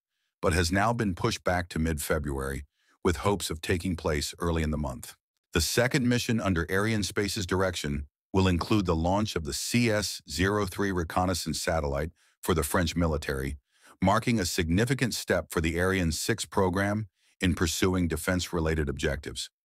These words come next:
Despite challenges on the first mission, including an issue in which the upper stage auxiliary power unit, or A P U, failed due to excessive temperature readings, E S A and Arianespace remain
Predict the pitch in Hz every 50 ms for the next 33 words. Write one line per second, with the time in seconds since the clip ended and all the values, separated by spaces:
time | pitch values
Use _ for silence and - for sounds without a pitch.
0 | _ _ _ _ _ _ _ _ _ - 110 101 - - 143 175 185 - - 151
1 | 139 135 131 117 104 107 104 95 101 95 87 82 - 113 110 92 - - 95 90
2 | 80 80 - 65 65 69 - _ - 98 98 90 - 156 170 165 147 127 107 113
3 | 127 123 - - 101 87 85 85 85 82 - - 90 85 - 113 127 - - 151
4 | - - - - 113 107 104 90 92 87 85 80 82 101 95 90 85 78 76 76
5 | - 110 110 107 98 85 78 73 71 73 78 80 - _ - - 85 87 85 92
6 | 90 80 - 90 87 90 110 131 98 69 67 71 73 - _ _ _ - - -
7 | - 98 95 95 90 82 87 95 90 87 82 80 78 - - - 98 - - 82
8 | 80 - - 123 127 113 - - 170 78 76 76 76 71 71 76 73 - - _
9 | _ _ _ _ _ _ _ _ _ - 135 156 170 165 147 - - 127 120 113
10 | 110 98 92 95 98 104 110 107 98 87 - - - 101 90 82 80 - - 85
11 | 85 82 80 78